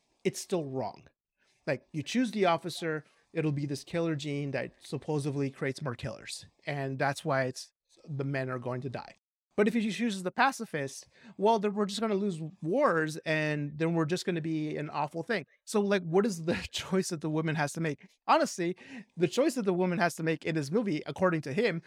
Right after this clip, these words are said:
would be to choose nobody and to be <laughs> herself and to be independent. And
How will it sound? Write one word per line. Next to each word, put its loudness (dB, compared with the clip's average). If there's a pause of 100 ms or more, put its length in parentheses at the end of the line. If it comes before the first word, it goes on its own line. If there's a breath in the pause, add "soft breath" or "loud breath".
(100 soft breath)
would 0
be 0
to 4
choose 0
nobody 0 (280 soft breath)
and 0
to 0
be 10
<laughs> 6
herself 4
and -4
to -8
be 0
independent. 0 (440 loud breath)
And 6